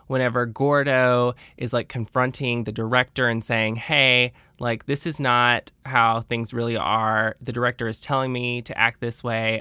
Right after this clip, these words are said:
I'm not this person that you're seeing on camera." And, you know, long story short, Melina ends up, uh, framing Matt to put ketchup all over the director's camera. And then there's this whole, like,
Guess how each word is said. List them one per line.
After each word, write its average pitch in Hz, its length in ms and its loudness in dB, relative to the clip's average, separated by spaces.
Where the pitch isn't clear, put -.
I'm 120 260 -2
not 113 380 0
this 120 240 -10
person 110 440 -6
that 104 120 -6
you're 110 300 -8
seeing 110 240 -8
on 107 140 -6
camera." 110 500 -4
And, 123 520 0
you 135 120 -4
know, 110 320 0
long 185 200 4
story 151 260 0
short, 117 420 0
Melina 156 460 0
ends 131 320 0
up, 117 200 -2
uh, 90 300 -8
framing 139 380 -2
Matt 110 420 0
to 120 140 -8
put - 180 -6
ketchup 160 400 -2
all 151 220 4
over 147 240 -2
the 147 80 -2
director's 139 420 -2
camera. 165 600 2
And 143 220 0
then 131 200 0
there's 120 200 -4
this 117 160 -8
whole, 113 220 -6
like, 92 280 -8